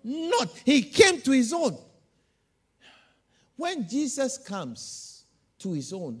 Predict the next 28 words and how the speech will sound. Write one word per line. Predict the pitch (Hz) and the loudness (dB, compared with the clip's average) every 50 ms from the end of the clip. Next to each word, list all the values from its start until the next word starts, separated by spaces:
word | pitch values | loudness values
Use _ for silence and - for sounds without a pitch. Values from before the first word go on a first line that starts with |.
| 127 | -8
how | 175 254 262 | -6 -4 -2
many | 262 240 233 233 220 220 220 214 | -2 -2 -2 -2 -2 -4 -4 -4
of | 190 151 131 - | -6 -8 -8 -8
us | 160 156 - - | -10 -10 -8 -10
receive | 127 117 - - - 139 127 104 | -12 -12 -12 -12 -12 -12 -10 -10
him? | 104 101 - - _ _ _ _ _ _ _ _ _ _ _ _ _ _ _ _ _ _ _ _ _ _ _ _ _ _ _ _ _ _ _ _ _ _ _ _ _ _ _ _ _ _ _ _ _ _ _ _ _ _ _ _ _ _ - - _ _ _ | -12 -16 -18 -20 _ _ _ _ _ _ _ _ _ _ _ _ _ _ _ _ _ _ _ _ _ _ _ _ _ _ _ _ _ _ _ _ _ _ _ _ _ _ _ _ _ _ _ _ _ _ _ _ _ _ _ _ _ _ -20 -20 _ _ _
You | 127 151 170 | -8 -6 -4
know, | 175 185 185 190 185 185 - | -2 -2 -2 -4 -6 -10 -12
I, | 156 160 160 156 - _ | -10 -10 -10 -10 -12 _
I | - 160 156 | -10 -10 -8
got | 160 214 240 240 - | -4 -6 -6 -4 -2
a | 185 151 | -4 -4
revelation | 143 135 127 110 131 139 147 160 156 - 165 156 139 | -2 -4 -6 -6 -8 -8 -8 -8 -8 -8 -10 -10 -8
one | 131 131 135 131 | -10 -10 -10 -10
day | 117 107 95 90 - _ _ _ _ _ _ _ _ _ _ _ _ _ _ _ _ _ _ _ _ _ _ _ _ _ _ _ _ _ _ _ _ _ | -10 -10 -12 -14 -18 _ _ _ _ _ _ _ _ _ _ _ _ _ _ _ _ _ _ _ _ _ _ _ _ _ _ _ _ _ _ _ _ _
in | - 131 131 | -10 -8 -4
the | 127 123 117 | -4 -4 -6
scripture | - - - 156 151 156 - - 123 101 - _ _ _ _ _ _ _ _ _ _ _ _ _ _ _ _ _ _ _ _ | -8 -10 -10 -10 -10 -10 -12 -14 -14 -14 -16 _ _ _ _ _ _ _ _ _ _ _ _ _ _ _ _ _ _ _ _
when | - 143 147 156 151 | -10 -8 -8 -8 -8
said, | 139 - - 147 127 120 117 - - _ _ - | -10 -10 -8 -6 -6 -6 -8 -12 -20 _ _ -12
it's, | 135 131 123 - - - | -12 -12 -12 -14 -18 -14
which | 139 147 165 160 | -10 -10 -10 -10
said | 160 - - - 151 135 127 123 - - | -10 -14 -12 -10 -8 -8 -8 -10 -12 -14
that, | 120 110 110 110 - - - _ _ _ _ _ _ _ _ _ _ _ _ _ _ _ _ _ _ _ | -14 -14 -14 -18 -20 -20 -20 _ _ _ _ _ _ _ _ _ _ _ _ _ _ _ _ _ _ _
when | - 160 180 175 151 | -6 -4 -4 -4 -4
Jesus | 165 170 151 180 156 - | -6 -6 -6 -6 -6 -4
said | 165 156 143 | -4 -6 -4
that, | 139 139 131 135 | -4 -6 -8 -10